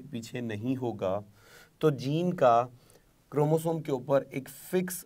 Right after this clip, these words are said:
लोकेशन के ऊपर लोकेट रहना, आगे पीछे ना होना, इस एबिलिटी को हम क्या बोलते हैं? जीन लिंकेज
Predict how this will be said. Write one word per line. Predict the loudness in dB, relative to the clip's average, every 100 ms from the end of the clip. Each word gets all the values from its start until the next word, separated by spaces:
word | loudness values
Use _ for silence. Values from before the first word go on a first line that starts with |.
| -8
लोकेशन | -6 -4 -2 -2 -2 -2
के | -2 -6
ऊपर | -6 -4 -2 -2
लोकेट | -2 -4 -2 0 0 -2
रहना, | 0 0 0 -2 -4 -6 -2
आगे | -2 0 -4
पीछे | -6 -6 -6
ना | -2 -2 -2
होना, | -4 -4 -6 -8 -14 -20 -18 -4
इस | -4 0 -2
एबिलिटी | 0 0 0 -2 -4
को | -4 -4
हम | -2 -4 -2
क्या | 0 0
बोलते | 0 -8 -10
हैं? | -8 -8 -10 -12 -12
जीन | -10 -8 -10 -8
लिंकेज | -6 -6 -8 -12